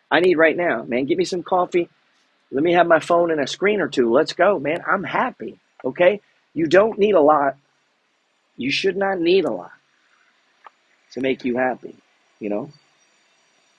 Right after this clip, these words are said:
You really shouldn't, because going through the process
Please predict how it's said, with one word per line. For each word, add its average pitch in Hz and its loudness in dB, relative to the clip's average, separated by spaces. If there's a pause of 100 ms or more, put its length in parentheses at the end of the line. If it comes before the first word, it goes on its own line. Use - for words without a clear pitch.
You 131 -4
really 156 6
shouldn't, - 0 (280)
because 147 2
going 180 4
through 185 0
the 147 2
process 131 0